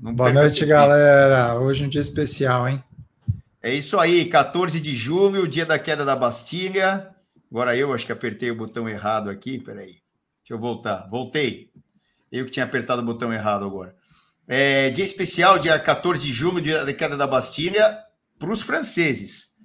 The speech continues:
Speaker 1: Pra nós, brasileiros, um dia mega especial pela vitória brasileira. Temos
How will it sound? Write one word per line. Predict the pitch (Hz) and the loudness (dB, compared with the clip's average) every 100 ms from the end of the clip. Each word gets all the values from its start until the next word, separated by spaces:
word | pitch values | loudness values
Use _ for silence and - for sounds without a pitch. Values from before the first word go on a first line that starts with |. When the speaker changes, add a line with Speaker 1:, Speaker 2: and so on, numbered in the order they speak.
| _ _ _ _ | _ _ _ _
Speaker 1:
Pra | 185 180 | 0 2
nós, | 165 202 262 | 4 2 2
brasileiros, | 180 180 143 143 180 240 190 | 0 -2 -2 -2 0 0 -2
um | - | -4
dia | 143 185 | -2 -2
mega | 151 185 214 | 0 -2 -2
especial | 180 175 160 147 135 147 220 - _ _ _ _ | -4 -6 -6 -2 2 2 0 -6 _ _ _ _
pela | 139 147 165 170 165 160 156 151 147 | -2 2 6 6 8 6 6 6 6
vitória | 139 202 - 170 214 175 | 2 -6 -2 4 6 6
brasileira. | 160 156 170 131 151 175 139 | 2 0 -2 -2 -2 0 0
Temos | - 151 156 127 - - _ | -2 -8 -8 -12 -14 -18 _